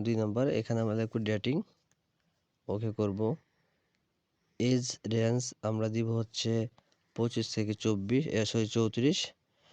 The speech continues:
তারপর my interest-এ দিব আমরা হচ্ছে ডেটিং, ওকে করব। জেন্ডারে দিব আমরা ফিমেল, সবসময় ফিমেল, all time ফিমেল দিব।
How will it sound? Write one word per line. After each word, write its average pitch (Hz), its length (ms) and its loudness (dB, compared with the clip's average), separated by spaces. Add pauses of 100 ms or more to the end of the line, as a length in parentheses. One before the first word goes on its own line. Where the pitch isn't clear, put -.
(280)
তারপর 110 320 0
my 110 240 4 (160)
interest-এ 113 500 -2
দিব 110 220 0
আমরা 110 200 2
হচ্ছে 107 200 -2
ডেটিং, 110 420 0 (1000)
ওকে 107 260 -2
করব। 107 420 2 (760)
জেন্ডারে 110 460 2
দিব 107 200 0
আমরা 110 200 2
ফিমেল, 107 320 0
সবসময় 139 500 2
ফিমেল, 110 320 0
all 127 140 4
time 131 160 2
ফিমেল 123 280 4
দিব। 101 220 -2